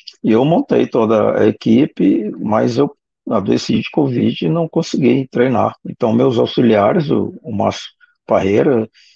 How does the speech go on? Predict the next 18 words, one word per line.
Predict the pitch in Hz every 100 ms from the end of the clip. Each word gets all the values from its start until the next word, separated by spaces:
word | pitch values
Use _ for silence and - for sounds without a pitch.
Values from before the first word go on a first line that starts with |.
| _ -
e | 101 98 98 95 95
o | 92 95 95 95
Maurício | 98 95 101 -
Carneiro, | - 117 104 101 139
meu | 131 107 -
prepara-, | 107 - 107 -
um | 98
dos | 101
meus | 101 95 92
preparadores | - 98 107 98 101 92
físicos, | - 104 -
que | -
assumiram, | 147 196 123 113 190
foram | 143 120
campeões, | 131 110 107 101 101 - - - - - _
onde, | 120 95 92
do | 98
primeiro | - 98 107